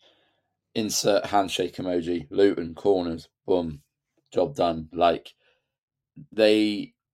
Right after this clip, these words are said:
in the previous fixture, you think back, we scored a beautiful set piece goal for the first goal. And again, Everton couldn't deal with our set pieces in that game. Same again. You'd think Dyche had learnt his lesson, but hasn't.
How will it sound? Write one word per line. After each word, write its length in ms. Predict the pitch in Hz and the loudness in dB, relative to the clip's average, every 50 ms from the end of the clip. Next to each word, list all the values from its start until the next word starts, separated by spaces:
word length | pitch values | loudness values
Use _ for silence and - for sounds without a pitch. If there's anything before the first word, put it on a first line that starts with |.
| _ _ _ - | _ _ _ -4
in 120 | 104 101 107 | -4 -2 -2
the 60 | 107 | -2
previous 420 | - 127 127 123 110 110 101 - | 0 0 2 2 2 0 -2 -2
fixture, 380 | - 117 - - - - 98 92 | -2 -2 -2 -4 -4 -6 -4 -4
you 140 | 92 92 90 | -4 -4 -4
think 260 | - 104 95 82 - | -4 -4 -4 0 2
back, 300 | 98 92 90 - - - | 4 4 4 2 -2 -8
we 80 | 101 | -10
scored 380 | 85 - - 98 92 87 85 - - _ _ _ _ _ _ _ _ - | -8 -6 -4 -4 -4 -4 -4 -10 -16 _ _ _ _ _ _ _ _ -10
a 60 | 82 | -8
beautiful 380 | 78 104 104 82 76 - 90 | -4 -2 -2 -2 -2 -6 -8
set 280 | 82 - 92 - - - | -4 -2 -2 -4 -2 -2
piece 200 | 95 92 85 - | -4 -4 -4 -4
goal 220 | - 90 87 85 | -2 -2 -2 -2
for 140 | 82 - 85 | -4 -8 -12
the 40 | 80 | -6
first 300 | - 95 87 85 - - | -4 -2 -2 -2 -2 -4
goal. 320 | 92 87 85 80 80 - _ _ | -4 -2 -2 -4 -6 -10 _ _
And 120 | - 92 90 | -10 -8 -8
again, 460 | 85 80 90 90 87 87 85 80 76 _ - | -4 0 0 0 0 -2 -6 -10 -8 _ 2
Everton 340 | 104 95 95 87 90 87 82 | 2 2 2 0 -2 -4 -6
couldn't 380 | - - 90 87 87 80 - _ _ _ _ _ _ _ 82 | -6 -6 -6 -6 -8 -10 -12 _ _ _ _ _ _ _ -8
deal 220 | 80 98 98 90 90 | -4 -2 0 0 0
with 100 | 80 85 | 0 0
our 100 | 87 82 | 0 0
set 260 | - - - - - | -2 -4 -6 -6 -6
pieces 360 | 92 90 87 - 92 87 82 | -6 -6 -6 -4 -6 -6 -6
in 80 | 87 90 | -4 -4
that 180 | 95 95 - | -4 -4 -4
game. 300 | - 87 85 85 80 76 _ _ _ _ _ _ _ _ _ _ _ _ _ _ _ _ _ _ _ - | -6 -6 -6 -6 -8 -12 _ _ _ _ _ _ _ _ _ _ _ _ _ _ _ _ _ _ _ -16
Same 320 | - - - 107 101 92 90 | -8 -4 -2 0 0 -2 -2
again. 360 | 80 80 101 95 87 82 82 | 0 4 4 4 4 2 -2
You'd 180 | 85 90 82 - | -6 -6 -6 -4
think 260 | - 101 87 78 - | -4 -6 -6 -2 2
Dyche 340 | 101 95 90 85 - - - | 4 4 4 4 0 -6 -12
had 140 | 80 - | -8 -4
learnt 260 | 98 95 95 87 76 87 | -2 0 0 0 -2 -6
his 120 | 85 85 | -6 -2
lesson, 480 | 95 95 98 - - - 82 82 85 87 | 0 0 0 0 -4 -10 -10 -10 -8 -6
but 300 | 82 82 78 69 - _ _ _ _ _ _ _ _ _ _ _ _ _ _ _ _ _ _ _ _ _ | -4 -4 -4 -6 -8 _ _ _ _ _ _ _ _ _ _ _ _ _ _ _ _ _ _ _ _ _
hasn't. 420 | - 95 90 85 85 85 82 | -6 -4 -4 -4 -4 -6 -14